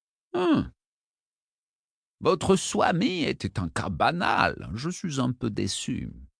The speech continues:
Mais ça apporte de l'eau à mon moulin, à savoir que la plus grande partie de l'humanité a toujours été folle. Et sinon toujours, du moins la plupart du temps.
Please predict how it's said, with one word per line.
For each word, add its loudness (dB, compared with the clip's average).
Mais 4
ça 6
apporte 0
de 2
l'eau 4
à 2
mon 0
moulin, 2
à 8
savoir 6
que 6
la 6
plus 2
grande 4
partie 0
de 0
l'humanité -2
a 4
toujours 0
été 0
folle. -4
Et 2
sinon 2
toujours, 0
du -8
moins 2
la -8
plupart -2
du -2
temps. -2